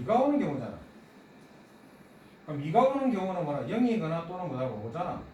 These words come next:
그러면은 이 곱하기 이니까 몇 가지 나온다? 그거는 네 가지.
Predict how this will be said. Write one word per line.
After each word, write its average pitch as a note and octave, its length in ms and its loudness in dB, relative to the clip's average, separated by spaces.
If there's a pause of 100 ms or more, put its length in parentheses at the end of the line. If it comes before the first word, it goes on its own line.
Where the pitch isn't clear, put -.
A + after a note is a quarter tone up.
(1200)
그러면은 F3+ 320 -2
이 A3 160 -2
곱하기 A3 480 2
이니까 D3+ 340 -2
몇 E3+ 180 -4
가지 F3 200 -4
나온다? G2+ 320 -8 (600)
그거는 C3 380 -8
네 - 160 -10
가지. C#3+ 320 -6